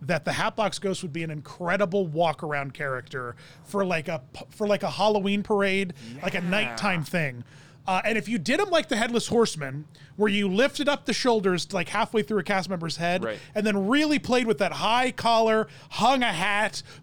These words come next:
Speaker 1: draped, like, a lot of, like, layered black fab, so that the cast member's eyes are just peering through, like, the spe-, specific spot.
Speaker 2: Yeah.
Speaker 1: But he's holding a hat box with the head in it.
Speaker 2: With the
Speaker 1: And
Speaker 2: actor's head in it?
Speaker 1: No, with the, with
Speaker 2: Or
Speaker 1: the
Speaker 2: just
Speaker 1: skull,
Speaker 2: the,
Speaker 1: with, like, the
Speaker 2: okay, okay,
Speaker 1: skull,
Speaker 2: okay.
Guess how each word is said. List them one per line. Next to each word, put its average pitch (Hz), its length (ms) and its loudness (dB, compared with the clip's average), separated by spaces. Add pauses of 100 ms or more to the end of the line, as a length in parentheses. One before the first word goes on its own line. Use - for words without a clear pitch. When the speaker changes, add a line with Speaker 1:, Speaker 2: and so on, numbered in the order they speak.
Speaker 1:
draped, 208 460 0
like, 226 140 0
a 208 60 2
lot 208 200 4
of, 170 100 0
like, 185 220 0
layered 190 360 2
black 190 240 0
fab, 214 240 -2 (140)
so 277 160 -2
that 202 100 -8
the 220 80 2
cast 294 320 -2
member's 226 300 2
eyes 226 420 2
are 175 60 -6
just 170 220 -8
peering 220 300 0
through, 185 440 4 (220)
like, 202 180 -2
the 202 80 -4
spe-, - 500 -6
specific 226 460 -4
spot. 220 400 0
Speaker 2:
Yeah. 175 220 0
Speaker 1:
But 294 420 0 (560)
he's - 280 -2
holding 311 360 2
a 214 40 0
hat 247 300 -4
box 220 300 0
with 196 320 -2
the 202 120 0
head 202 460 0
in 196 200 -2
it. - 260 -10 (180)
Speaker 2:
With 180 200 0
the 165 120 0
Speaker 1:
And 147 140 4 (120)
Speaker 2:
actor's 190 120 -2
head 196 200 -2
in 214 100 -4
it? 240 180 -6 (720)
Speaker 1:
No, 247 400 0
with 240 220 2
the, 269 80 -4
with 247 120 2
Speaker 2:
Or 180 80 2
Speaker 1:
the 175 60 2
Speaker 2:
just 175 80 0
Speaker 1:
skull, 247 240 2
Speaker 2:
the, 202 80 0
Speaker 1:
with, 226 120 0
like, 214 100 0
the 220 80 -2
Speaker 2:
okay, 208 60 0
okay, - 20 -4
Speaker 1:
skull, 220 300 4
Speaker 2:
okay. - 300 -10